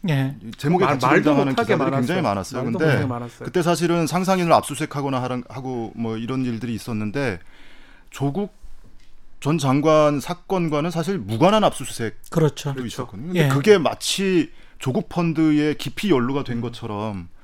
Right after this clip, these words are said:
Speaker 2: 그렇게 보도를 하는 것, 사례들이 굉장히 많았어요.
Speaker 1: 기사 내용에는 사실은 명확하게 증거를 제시를 하지 않고,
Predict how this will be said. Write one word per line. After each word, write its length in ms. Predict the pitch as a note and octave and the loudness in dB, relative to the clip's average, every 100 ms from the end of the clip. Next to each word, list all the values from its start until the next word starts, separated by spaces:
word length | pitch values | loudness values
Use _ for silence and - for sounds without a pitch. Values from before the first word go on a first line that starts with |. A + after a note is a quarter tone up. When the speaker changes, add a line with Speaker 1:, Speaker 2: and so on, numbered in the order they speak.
| - - | -20 -6
Speaker 2:
그렇게 360 | D3+ - F#3 | -4 0 0
보도를 540 | B2 A#2+ C#3+ C#3 B2 A#2 | 0 -4 -2 0 -2 -2
하는 640 | B2 A2 G2 D#2 - - | -2 -2 -4 -10 -12 -12
것, 160 | - - | -12 -14
사례들이 360 | - C#3 B2 - | -12 -10 -10 -6
굉장히 300 | A#2 E3 F3 | -2 0 0
많았어요. 360 | G#2 F2+ D#3 G2+ | 0 -4 -8 -4
Speaker 1:
기사 340 | F#3+ G3+ C4 | 2 6 6
내용에는 840 | G3 E3 G#3+ F#3+ F3 F3 A3 C#3+ A#2 | 6 4 4 2 2 4 2 2 -2
사실은 720 | - A3 A3 A3+ G3 G#3+ B2+ | 2 2 4 0 2 0 0
명확하게 680 | C3+ F#3+ G#3+ - G3 G3 | 4 4 2 0 0 0
증거를 380 | F3+ E3 G3 F#3 | 0 0 0 0
제시를 440 | D#3+ G#3 G3 F#3+ F3+ | -2 -4 -4 -4 -2
하지 140 | G#3+ | -2
않고, 540 | C#3+ A2+ F#3 E3+ A2 | -2 -2 2 2 0